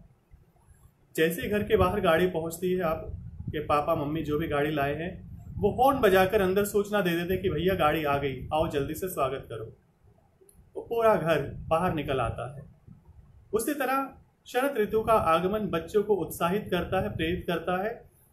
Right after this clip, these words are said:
सूर्य की चमकीली किरणें जो उन्हें जगा देते हैं कि आओ, मौसम कितना अच्छा हो गया। गर्मी के कारण काफ़ी समय तक बाहर ना निकल पाने वाले बच्चे इस मौसम में तुरंत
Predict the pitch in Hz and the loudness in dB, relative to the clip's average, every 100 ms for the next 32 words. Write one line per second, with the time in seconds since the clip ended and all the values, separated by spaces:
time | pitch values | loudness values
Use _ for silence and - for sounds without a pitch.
0 | - - 277 285 277 - 214 202 220 220 | -16 -6 -2 -2 -4 0 0 2 0 -2
1 | - 170 170 151 - - - - - - | 0 0 2 -2 -4 -10 -20 -20 -20 -20
2 | - - - 233 226 233 175 180 202 185 | -20 -18 -2 0 0 0 0 2 4 4
3 | 175 196 196 185 151 156 156 160 190 175 | 2 -2 -2 0 2 2 -2 -4 -4 -6
4 | 175 175 139 - 170 160 160 208 - - | -4 -2 -2 -4 -6 -6 -2 -4 -4 -12
5 | - - - - - - - 170 180 220 | -18 -16 -16 -18 -18 -20 -6 -2 0 0
6 | 220 180 165 185 208 - _ _ - 160 | 0 4 4 2 -2 -8 _ _ 0 2
7 | 160 233 214 180 180 202 202 - _ _ | 2 0 -2 0 0 -2 -6 -10 _ _
8 | 165 170 190 190 180 175 175 170 156 165 | -2 0 -2 -2 -2 -2 0 0 2 2
9 | 151 147 139 - 208 - - - - - | 0 0 -4 -2 -4 -4 -10 -20 -18 -18
10 | - - _ _ _ _ - 294 214 196 | -20 -20 _ _ _ _ -4 -4 0 0
11 | 196 220 220 220 226 233 208 143 | 2 0 -2 -4 -2 2 2 0